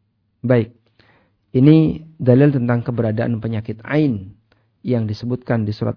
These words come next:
Al-Kahfi ayat tiga puluh lima. Dan penyakit ain juga Allah sebutkan, "Wa iyyakadul ladzina kafaru." Di ayat yang lain, Allah berfirman, "Wa iyyakadul ladzina kafaru la yuzliqunaka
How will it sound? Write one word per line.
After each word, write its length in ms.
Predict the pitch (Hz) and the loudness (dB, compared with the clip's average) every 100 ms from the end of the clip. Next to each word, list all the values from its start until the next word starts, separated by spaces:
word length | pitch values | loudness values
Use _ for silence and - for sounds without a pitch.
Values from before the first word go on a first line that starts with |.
| - | -6
Al-Kahfi 640 | 107 117 104 110 139 160 - _ _ _ 117 | -6 -4 -4 -2 -2 -4 -12 _ _ _ -2
ayat 240 | 120 117 | 0 -2
tiga 240 | - 113 104 | -4 -4 -2
puluh 240 | 113 101 | -2 -2
lima. 240 | 101 98 - _ _ _ _ _ _ _ _ _ _ _ _ | -4 -8 -14 _ _ _ _ _ _ _ _ _ _ _ _
Dan 320 | - 165 196 | 2 4 4
penyakit 320 | 202 196 185 - | 0 0 -2 -2
ain 480 | - 180 185 170 - _ _ _ _ _ | 0 2 0 -4 -10 _ _ _ _ _
juga 640 | 135 139 139 143 147 131 _ _ _ _ _ _ | -10 0 2 4 2 2 _ _ _ _ _ _
Allah 240 | - 147 | 0 2
sebutkan, 560 | 147 131 127 - 139 127 117 113 110 120 - _ | 2 0 -4 0 0 2 0 -2 -6 -10 -14 _
"Wa 160 | - 117 | -10 -4
iyyakadul 720 | 151 160 147 156 143 131 127 | 0 2 0 0 0 2 2
ladzina 400 | 123 117 120 113 | 2 2 0 0
kafaru." 480 | 117 107 110 107 104 - 147 _ _ _ _ _ _ _ - | -4 -4 -2 -4 -4 -10 -20 _ _ _ _ _ _ _ -10
Di 240 | 117 120 | 0 2
ayat 240 | - 131 | 4 2
yang 240 | 107 113 104 | 2 0 0
lain, 160 | 95 - _ - | -2 -8 _ -2
Allah 160 | 127 | 0
berfirman, 480 | 117 110 107 95 - | 2 2 0 0 -4
"Wa 80 | - | 0
iyyakadul 560 | 147 160 - 143 135 131 | 4 4 2 0 2 2
ladzina 320 | 120 127 117 | 4 2 2
kafaru 400 | 113 110 110 104 - - _ - | -2 -2 -2 -4 -10 -20 _ 4
la 80 | 160 | 6
yuzliqunaka 1200 | 156 131 135 - 175 175 151 127 - 110 95 | 6 6 2 4 4 6 6 2 2 -2 -2